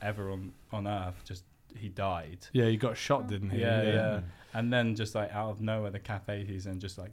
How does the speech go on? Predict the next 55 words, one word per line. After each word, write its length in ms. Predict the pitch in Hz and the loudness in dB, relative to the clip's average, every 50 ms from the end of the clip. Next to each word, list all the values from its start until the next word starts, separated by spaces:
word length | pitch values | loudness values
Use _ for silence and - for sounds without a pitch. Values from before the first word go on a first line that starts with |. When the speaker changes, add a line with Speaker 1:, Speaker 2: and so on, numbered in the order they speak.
| - - | -12 -8
Speaker 1:
fucking 340 | - 104 95 95 92 92 90 90 | -6 -4 -4 -2 -2 -2 -2 0
blows 380 | - 98 98 95 95 95 92 | 0 0 0 0 0 -2 -2
up. 320 | 92 90 90 - - - - | -2 -4 -4 -6 -10 -6 0
Speaker 2:
Yeah. 320 | 131 117 110 107 104 101 98 | 4 4 6 6 4 4 2
Speaker 1:
And, 140 | 104 104 | 0 -2
like, 140 | 92 92 95 - - 107 - - | -4 -6 -8 -12 -16 -18 -18 -18
it's, 140 | - - | -14 -12
like, 140 | - 87 92 | -12 -12 -12
just 200 | - - 104 - | -12 -12 -12 -10
gets 120 | - 110 - | -2 6 8
Speaker 2:
Well, 180 | 147 170 175 | 10 10 10
Speaker 1:
wrecked. 160 | 175 185 180 | 8 8 8
Speaker 2:
doesn't 180 | 175 202 220 220 | 8 8 8 6
it 100 | 220 185 | 4 4
start 280 | - - - 196 202 196 | 4 8 10 10 10 10
with 140 | 180 160 | 8 6
him, 260 | 156 180 190 165 170 - - | 6 4 4 2 0 0 4
uh, 120 | 156 156 160 | 4 4 4
doesn't 300 | 180 156 165 170 185 196 | 4 4 4 4 4 2
it 60 | 165 | 2
start 200 | - - 160 156 | 6 6 6 8
with 80 | 147 143 | 8 6
him, 120 | 156 147 | 6 6
like, 180 | 135 131 131 127 | 6 6 6 6
leaving 360 | 127 135 131 123 127 117 120 | 6 6 6 6 6 6 6
work, 320 | 123 123 120 113 110 110 | 6 6 6 4 2 -2
like, 420 | - 101 98 101 - - - - 160 - - - | -4 -6 -6 -6 -8 -10 -10 -10 -10 -6 0 2
or, 160 | 117 113 107 | 4 4 4
like, 320 | 131 139 120 113 113 117 | 4 4 4 4 4 4
doesn't 200 | 123 131 135 135 | 4 2 4 4
it 20 | 127 | 4
start 140 | - 143 | 4 4
with 100 | 131 113 | 4 4
him, 80 | 117 113 | 4 4
like, 160 | 113 107 104 | 2 2 2
getting 260 | 107 120 113 110 107 | 2 4 4 4 4
on 120 | 104 107 107 | 4 4 2
a 60 | 104 | 4
bus 320 | 101 110 110 107 107 - | 4 6 6 6 4 2
first? 280 | - - - 95 - 147 | -4 -4 -4 0 2 4
Speaker 1:
Yeah, 220 | 135 135 131 123 | 6 8 8 8
Speaker 2:
And 80 | 117 117 | 8 6
you 120 | 117 117 127 | 6 6 4
Speaker 1:
you 40 | 120 | 4
Speaker 2:
see 20 | 117 | 6
them 160 | 113 113 113 | 6 4 4
Speaker 1:
sort 0 | |
of 40 | 107 | 6
Speaker 2:
drive 260 | 123 120 117 117 113 | 8 10 10 10 8
Speaker 1:
see, 60 | 113 113 | 8 8
Speaker 2:
past 280 | 123 113 113 107 104 | 8 8 8 8 6
all 60 | 113 110 | 4 4
these 80 | 107 | 6
Speaker 1:
yeah. 40 | 107 113 | 6 6
Speaker 2:
refugees. 480 | 113 107 107 113 110 117 113 107 - | 6 4 4 2 4 4 4 4 2